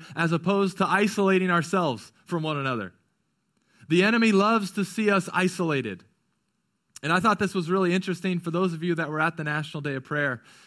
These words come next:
You know Doctor Dano, a, a representative from Johnson Memorial, he was there, and we were asking him, you know, "How can we be praying for the medical community?"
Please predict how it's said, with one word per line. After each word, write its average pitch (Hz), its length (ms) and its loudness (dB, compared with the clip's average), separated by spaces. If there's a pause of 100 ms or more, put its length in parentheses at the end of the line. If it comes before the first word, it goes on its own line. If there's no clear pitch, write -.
(160)
You 143 100 -4
know 156 120 0
Doctor 151 360 -2
Dano, 127 540 -6 (100)
a, 127 60 -6
a 123 160 -2
representative 139 720 -6
from 131 160 -10
Johnson 143 340 -8
Memorial, 131 420 -6
he 127 140 -6
was 135 220 -8
there, 131 320 -6 (320)
and 131 160 -4
we 151 80 -2
were 151 80 -2
asking 160 400 -2
him, 147 280 -6
you 135 100 -6
know, 127 60 -2
"How 160 200 0
can 160 160 -8
we 147 80 -4
be 139 100 -2
praying 143 360 -8
for 135 100 -10
the 127 60 -6
medical 131 420 -6
community?" 120 540 -8